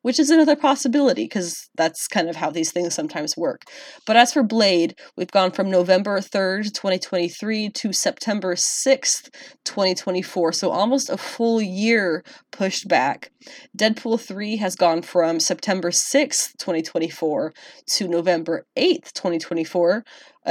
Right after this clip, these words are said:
it's, uh, just September, October, this is a couple of months. Fantastic Four, and that looks like that shift happened because of Blade. Uh, then Fantastic Four has shifted from November eighth, twenty twenty-four, to February fourteenth, twenty twenty-five.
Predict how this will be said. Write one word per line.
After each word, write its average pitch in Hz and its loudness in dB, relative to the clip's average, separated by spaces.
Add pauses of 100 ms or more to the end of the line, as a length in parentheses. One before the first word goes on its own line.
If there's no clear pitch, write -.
(120)
it's, - -2
uh, 165 4
just - -6 (200)
September, 165 -10
October, 156 -8
this 262 -4
is - -2
a 302 0
couple 190 0
of 156 0
months. 175 -4 (340)
Fantastic 214 2
Four, 202 0
and 175 0
that 190 4
looks 185 -4
like 180 2
that 175 0
shift - -4
happened 170 -4
because 214 0
of 175 -4
Blade. 180 0 (640)
Uh, 180 8
then 196 0
Fantastic 202 2
Four 214 -2
has 202 0
shifted 196 -4
from 185 2
November 180 2
eighth, 175 -4
twenty 175 -4
twenty-four, 175 0
to 196 -6
February 175 0
fourteenth, 180 -4
twenty 160 -4
twenty-five. 240 2